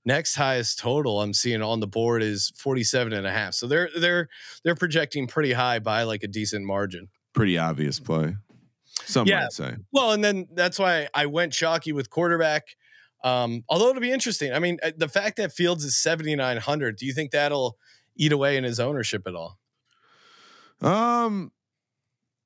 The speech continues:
Speaker 2: I, I think Fields will not be the most popular. I think Fields is a good G-, G P P play. I think
Speaker 1: Okay.
Speaker 2: both quarterbacks, honestly, are. I, maybe I'm wrong, and may-, but I think there's other games that people will find their way to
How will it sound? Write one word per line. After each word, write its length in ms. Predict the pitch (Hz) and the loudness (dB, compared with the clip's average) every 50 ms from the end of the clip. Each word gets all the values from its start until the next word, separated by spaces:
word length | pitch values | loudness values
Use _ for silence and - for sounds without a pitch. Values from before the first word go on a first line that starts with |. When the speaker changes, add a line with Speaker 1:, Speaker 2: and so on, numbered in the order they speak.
| _ - | _ -4
Speaker 2:
I, 320 | 147 165 175 165 143 156 | -2 0 0 0 0 0
I 40 | 175 | 0
think 220 | 175 220 220 165 - | 0 0 -2 -2 -6
Fields 460 | - - 156 143 139 127 117 98 107 | -4 0 2 4 4 2 2 0 -2
will 140 | 107 107 101 | 0 2 4
not 340 | 98 98 95 95 95 - | 4 4 4 2 0 2
be 180 | - 95 90 87 | 4 4 4 4
the 120 | 80 80 | 4 2
most 300 | 82 82 80 80 - - | 0 0 0 0 -2 -2
popular. 440 | - 82 67 62 62 - 71 60 71 | -2 0 0 0 -2 -4 -2 0 2
I 80 | 107 113 | 2 4
think 200 | 123 127 120 113 | 4 2 2 0
Fields 400 | - - 123 117 110 104 90 92 | -2 2 4 4 4 4 2 0
is 120 | 90 85 | -4 -4
a 40 | 85 | -4
good 220 | 80 87 82 80 | -2 -2 -2 -2
G-, 220 | 76 - 87 85 80 - _ _ _ _ _ _ | -2 -4 -4 -4 -4 -6 _ _ _ _ _ _
G 160 | - 85 80 | -2 -2 0
P 140 | - 80 78 | 2 0 0
P 180 | 80 82 76 | 2 0 -2
play. 340 | 73 - 82 82 82 82 90 - _ _ _ _ _ _ _ _ _ _ | 0 -2 -2 -2 -2 -2 -4 -10 _ _ _ _ _ _ _ _ _ _
I 140 | 107 120 127 | 0 2 2
think 160 | 147 156 160 | 2 2 4
Speaker 1:
Okay. 100 | - - | 4 4
Speaker 2:
both 160 | 139 165 - | 2 2 0
quarterbacks, 580 | - 110 95 85 85 80 85 82 82 82 - 92 | -2 -2 0 0 -2 -2 -2 -2 -2 -2 -2 0
honestly, 440 | 90 87 85 80 - - 90 82 | 0 2 0 0 0 0 0 0
are. 180 | 82 82 85 87 | 2 2 2 2
I, 160 | 98 110 107 107 - - - - - - | 2 0 0 -4 -8 -18 -20 -20 -2 0
maybe 280 | 113 123 143 156 170 | 2 2 2 2 2
I'm 220 | 156 131 110 104 104 | 0 0 0 -2 -2
wrong, 320 | 107 110 110 110 107 98 | -2 0 0 0 -2 -2
and 120 | 92 90 | -2 -2
may-, 140 | 95 101 87 | -2 -4 -4
but 140 | 78 92 78 | -4 -4 0
I 140 | 101 117 120 | 0 2 2
think 160 | 135 143 139 | 2 2 2
there's 160 | 156 147 131 113 | 2 2 2 2
other 300 | 98 110 107 120 117 110 | 0 2 4 4 4 4
games 480 | 92 85 98 98 101 104 101 92 82 | 2 2 0 2 2 2 0 0 -2
that 140 | 87 82 - | -4 -6 -2
people 280 | - 104 95 - 98 92 | 0 0 0 2 2 2
will 140 | 90 85 | 2 0
find 340 | 80 - 85 85 87 87 85 | 0 -2 0 0 2 2 2
their 140 | 85 80 76 | 0 0 0
way 220 | 76 73 71 73 | 0 -2 -2 -2
to 280 | - - - 57 - | -4 -6 -8 -8 -8